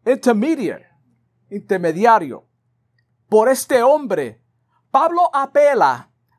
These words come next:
a Filemón con amor y misericordia por este nuevo convertido, que lo recibiera nuevamente, no como un esclavo, sino como libre para el Señor. Onésimo ahora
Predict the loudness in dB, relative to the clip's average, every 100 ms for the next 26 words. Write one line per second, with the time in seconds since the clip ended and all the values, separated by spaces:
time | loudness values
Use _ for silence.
0 | 0 0 0 -4 -2 2 0 0 0 2
1 | 4 2 4 2 0 -4 -2 0 0 -4
2 | 0 0 2 -2 0 2 0 0 -4 -2
3 | 0 0 -2 -4 -6 -4 -6 -6 -8 -6
4 | -4 -4 -6 -10 _ _ _ _ _ 0
5 | 2 2 2 0 0 -2 0 2 4 2
6 | 2 2 2 2 -2 -2 -4 -2 -4 _
7 | _ _ _ _ _ _ _ _ -2 2
8 | 2 2 -2 -2 -2 -4 -6 -2 2 2
9 | 2 -2 -10 -14 _ -10 -4 2 2 2
10 | 0 0 0 2 2 2 -2 0 0 0
11 | -4 -4 -4 -4 -4 -2 -4 -10 _ _
12 | _ _ _ _ _ _ _ _ _ 2
13 | 2 4 2 0 -6 -2 -2 2 2 4
14 | 2 2 2 0 -10